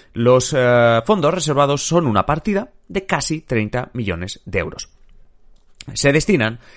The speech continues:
a la defensa y a la seguridad del Estado,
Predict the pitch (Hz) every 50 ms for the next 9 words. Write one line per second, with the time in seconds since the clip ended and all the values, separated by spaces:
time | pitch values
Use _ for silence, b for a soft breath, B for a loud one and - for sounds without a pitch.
0 | B B - - 92 90 92 98 101 104 - 160 156 156 156 - - 160 147 143
1 | 143 135 143 135 139 139 - 156 131 127 113 101 92 110 120 120 - 101 117 110
2 | 98 98 92 - - 175 165 104 -